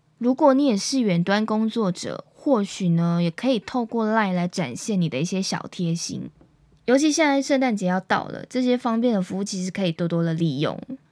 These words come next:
今天良露日常大小事就跟大家分享到这边，祝大家这个礼拜工作顺心。良露日常大小事这个单元呢，会分享一些关于生活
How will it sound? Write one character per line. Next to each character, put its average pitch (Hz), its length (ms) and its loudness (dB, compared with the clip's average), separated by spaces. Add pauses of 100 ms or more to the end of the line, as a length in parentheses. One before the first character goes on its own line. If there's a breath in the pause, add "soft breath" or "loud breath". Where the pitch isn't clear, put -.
(140)
今 311 160 -2
天 311 240 2
良 220 180 0
露 254 120 2
日 254 120 2
常 190 200 0
大 208 120 0
小 175 200 0
事 208 200 -4
就 208 140 -2
跟 208 240 0
大 208 100 0
家 196 160 2
分 196 160 -2
享 180 160 -4
到 175 140 2
这 190 100 -4
边， 180 480 0 (140)
祝 240 100 -4
大 214 200 4
家 180 440 4
这 196 160 0
个 170 120 0
礼 - 200 -8
拜 170 300 4 (180)
工 196 240 4
作 208 380 0
顺 - 300 0
心。 190 640 0
良 254 180 4
露 392 120 4
日 392 100 2
常 262 200 0
大 262 160 4
小 180 220 2
事 233 160 -2
这 247 80 2
个 240 100 2
单 226 240 0
元 175 300 4
呢， 185 340 2
会 226 140 2
分 233 260 0
享 175 240 2
一 196 40 4
些 226 160 0
关 233 220 2
于 220 120 2
生 254 340 0
活 175 460 0